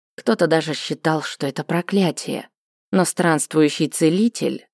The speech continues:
старый шаман-орк, которого я нашла случайно, дал мне надежду. "И вот я здесь", дышала полной грудью, отчего она колыхалась, как и колокольчики, что приделаны к пирсингу на моих сосках,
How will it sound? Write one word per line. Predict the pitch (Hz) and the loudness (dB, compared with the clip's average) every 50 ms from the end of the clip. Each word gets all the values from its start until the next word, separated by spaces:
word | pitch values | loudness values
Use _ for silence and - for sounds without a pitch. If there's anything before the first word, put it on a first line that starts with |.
| _ _ | _ _
старый | - - - 180 156 147 139 | -8 -2 0 2 2 2 0
шаман-орк, | 131 - - 160 160 170 170 165 170 180 170 139 127 - - - - _ | -2 0 0 2 2 4 4 4 4 4 2 0 -2 -6 -12 -20 -18 _
которого | - 147 135 - 151 147 143 143 | -6 -6 0 0 2 2 4 4
я | 143 143 151 143 | 2 2 2 2
нашла | 139 139 143 - - 165 147 | 2 2 0 0 0 -2 -2
случайно, | 135 - - 160 143 - - 190 190 175 151 135 | -2 0 0 -2 -2 0 0 0 2 2 2 2
дал | 131 135 156 160 151 | 2 2 2 2 2
мне | 156 160 160 156 | 2 2 2 2
надежду. | 151 156 170 175 165 - 170 143 127 - - 139 123 127 - _ _ _ _ _ _ _ _ _ _ _ _ _ _ | 2 2 0 0 2 2 2 2 0 -4 -6 -6 -6 -6 -10 _ _ _ _ _ _ _ _ _ _ _ _ _ _
"И | 202 190 | 2 4
вот | 233 285 277 | 4 4 2
я | - - 202 202 | 2 2 2 2
здесь", | 185 175 147 147 143 139 - - - - _ _ _ _ _ _ _ 180 | 2 0 2 2 2 2 2 -2 -8 -12 _ _ _ _ _ _ _ 2
дышала | 185 175 - - 190 180 175 160 | 2 2 4 4 4 6 6 4
полной | 151 - - 175 165 156 151 147 147 | 2 4 4 4 4 4 4 2 2
грудью, | 147 143 160 185 208 190 156 139 127 139 - - - _ _ _ | 2 2 2 4 4 4 2 0 -2 -4 -6 -6 -10 _ _ _
отчего | 180 - - - - 196 175 175 202 | -6 -6 -6 -6 -4 -2 0 2 4
она | 196 190 185 180 170 170 | 4 6 4 4 2 2
колыхалась, | - 180 175 190 196 - - - 165 135 127 123 123 - - - - _ _ _ _ - | 2 2 4 4 2 2 0 0 0 2 2 0 -2 -6 -12 -18 -20 _ _ _ _ -2
как | 190 180 - - | -2 0 0 -4
и | |
колокольчики, | 180 - - 185 190 196 196 - 220 214 185 151 - - - - - - - - | -6 -2 0 0 2 0 0 2 2 4 4 4 2 -4 -8 -10 -10 -10 -12 -12
что | - - - - 135 | -12 -8 -8 -8 -2
приделаны | - 139 143 143 143 151 143 143 139 135 139 131 | 0 2 2 4 4 4 4 4 4 4 2 0
к | - - | 0 -2
пирсингу | - 185 202 - - - - - 135 131 - 139 | 0 0 0 0 0 -4 -2 0 0 2 2 2
на | 139 139 135 | 2 2 2
моих | 139 143 151 151 - - | 2 2 2 0 -2 -4
сосках, | - 190 180 - - - - 139 135 | -2 -2 -2 -2 -2 -4 -4 -4 -4